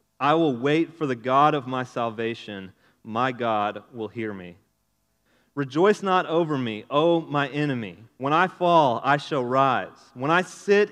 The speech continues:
in darkness, the Lord will be a light to me.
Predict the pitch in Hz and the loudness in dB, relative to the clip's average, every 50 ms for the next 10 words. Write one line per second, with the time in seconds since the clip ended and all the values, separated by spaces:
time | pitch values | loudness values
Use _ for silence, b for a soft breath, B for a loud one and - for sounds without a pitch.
0 | - 160 170 165 156 139 156 160 175 180 135 139 131 113 - - - 143 127 123 | -4 -6 -6 -6 -4 0 2 4 4 2 2 -2 -6 -8 -6 -4 -4 -4 -2 -2
1 | 127 143 160 175 185 190 175 160 151 143 127 120 117 151 165 175 175 156 - 143 | 0 0 2 4 4 4 2 2 -2 -2 -4 -2 -2 0 0 0 0 -2 -2 -4
2 | 139 131 131 135 139 143 151 143 - - 127 113 104 101 87 78 | -4 0 2 4 4 4 2 -2 -6 -10 -10 -10 -10 -10 -12 -16